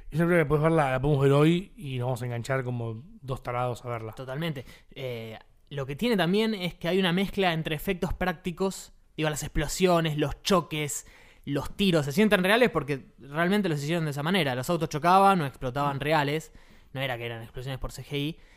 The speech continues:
Speaker 2: y tenían la cuota de C G I suficiente como para que el T mil pueda existir en ese mundo, ¿se entiende? Entonces, eh, lo mejor de los dos mundos unido genera este tipo de películas,
Speaker 1: Claro,
Speaker 2: que
Speaker 1: que
Speaker 2: unas
Speaker 1: siempre,
Speaker 2: de hoy en
Speaker 1: eh,
Speaker 2: día están bien hechas.
Speaker 1: pasa siempre, o sea, inclusive en películas actuales, cuando el balance de efecto práctico contra C G I,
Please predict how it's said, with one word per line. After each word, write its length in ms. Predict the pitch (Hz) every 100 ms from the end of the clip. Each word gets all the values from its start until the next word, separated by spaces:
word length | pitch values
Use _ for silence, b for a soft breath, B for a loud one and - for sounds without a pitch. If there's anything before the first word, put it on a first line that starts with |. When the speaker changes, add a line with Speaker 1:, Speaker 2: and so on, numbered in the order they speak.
| b b
Speaker 2:
y 220 | 208 233 233
tenían 340 | 190 190 175
la 100 | 156
cuota 260 | 160 214 202
de 60 |
C 140 | 185 190
G 140 | 196
I 80 | 202
suficiente 680 | 202 196 202 220 220 214 208
como 260 | 165 156
para 300 | 143 143 139
que 540 | 135 135 135 131 127 117 b b b b b b b b
el 880 | 127 135 131 127 127 139 147 147 139
T 140 | 170 165
mil 240 | 175 185
pueda 160 | 165 147
existir 320 | - - 143
en 80 | 139
ese 160 | 156
mundo, 360 | 190 151 123 107
¿se 100 | 127
entiende? 280 | 127 165 156
Entonces, 500 | 147 135 127 113 - -
eh, 340 | 135 - 123
lo 280 | 156 135 156
mejor 280 | 165 196 202
de 60 |
los 160 | 180 175
dos 100 | 185
mundos 360 | 180 202 190 165
unido 520 | 175 185 185 208 - - _ _ - - B B
genera 300 | - 196 240
este 180 | 226 208
tipo 160 | 220
de 60 | 214
películas, 360 | 226 208 143
Speaker 1:
Claro, 140 | 254 240
Speaker 2:
que 40 |
Speaker 1:
que 40 | -
Speaker 2:
unas 100 | 233
Speaker 1:
siempre, 80 | 254
Speaker 2:
de 60 |
hoy 120 | 269
en 40 | -
Speaker 1:
eh, 40 |
Speaker 2:
día 120 | 311
están 180 | 233 202
bien 120 | 185
hechas. 400 | 151 123 131 - -
Speaker 1:
pasa 200 | 254 214
siempre, 360 | 233 220 156
o 20 |
sea, 120 | 135 143
inclusive 260 | 139 185
en 100 | 185
películas 260 | 160 170 -
actuales, 500 | 131 156 151 135 120
cuando 220 | 135 131
el 80 | 131
balance 380 | 139 180 202 170
de 80 | 143
efecto 320 | 160 156 143
práctico 320 | 160 156 135
contra 200 | 131 127
C 140 | 117
G 180 | 127 135
I, 180 | 151 156